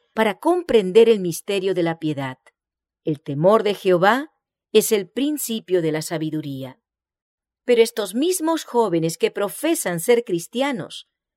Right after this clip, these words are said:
satisfacen los deseos del corazón carnal siguiendo sus propias inclinaciones. Y el tiempo de gracia que Dios les da para familiarizarse con las preciosas verdades de la Biblia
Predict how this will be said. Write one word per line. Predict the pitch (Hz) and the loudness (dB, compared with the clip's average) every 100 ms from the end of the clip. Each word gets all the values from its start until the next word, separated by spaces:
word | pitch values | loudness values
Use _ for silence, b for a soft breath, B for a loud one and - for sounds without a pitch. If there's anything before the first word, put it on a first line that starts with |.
| - | -6
satisfacen | 262 262 254 - 349 370 339 269 | -4 -4 -6 -4 0 0 0 2
los | 226 | 2
deseos | 190 185 247 247 | 0 0 2 2
del | 208 | 0
corazón | 175 180 165 226 233 | 2 2 2 0 -2
carnal | 233 165 156 202 214 196 _ _ _ | -2 -4 0 0 0 -4 _ _ _
siguiendo | - 233 180 233 320 240 | -4 -4 -2 -2 0 -2
sus | - 170 | -2 -4
propias | - 202 190 170 | -2 -2 0 -2
inclinaciones. | 170 165 160 156 - 147 139 - - - _ _ _ _ | -2 -4 -4 -4 -6 -6 -8 -12 -20 -20 _ _ _ _
Y | 160 | -2
el | 165 | -2
tiempo | - 226 226 226 | 2 0 2 2
de | 196 | 2
gracia | 196 226 226 220 | 2 0 0 -4
que | - 185 | -2 -2
Dios | 190 262 269 | 2 0 2
les | 196 147 | -4 -2
da | 190 208 | 0 2
para | 190 170 | 0 -2
familiarizarse | 170 180 170 170 156 156 - 226 208 156 139 _ _ | -2 -2 0 2 0 -2 0 0 0 -6 -10 _ _
con | - 226 | 4 4
las | 208 | 4
preciosas | - 185 170 285 349 311 208 | -2 -4 -2 0 0 0 0
verdades | 175 165 151 175 | 2 2 0 4
de | 233 | 4
la | 208 | 2
Biblia | 165 156 139 151 | 0 0 -2 -4